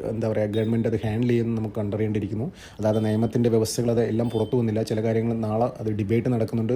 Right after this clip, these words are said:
തിങ്കളാഴ്ച ഡിബേറ്റ് നടക്കുന്നുണ്ട് പാർലമെൻറ്റിൽ. അപ്പോഴേ പല കാര്യങ്ങളും പുറത്തു വരും. എന്ത് തന്നെയായാലും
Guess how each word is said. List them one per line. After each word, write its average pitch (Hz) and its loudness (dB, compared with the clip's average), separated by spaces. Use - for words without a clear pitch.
തിങ്കളാഴ്ച 113 0
ഡിബേറ്റ് 113 0
നടക്കുന്നുണ്ട് 113 -2
പാർലമെൻറ്റിൽ. 107 -2
അപ്പോഴേ 123 4
പല 117 4
കാര്യങ്ങളും 113 2
പുറത്തു 107 -2
വരും. 110 0
എന്ത് 117 6
തന്നെയായാലും 139 6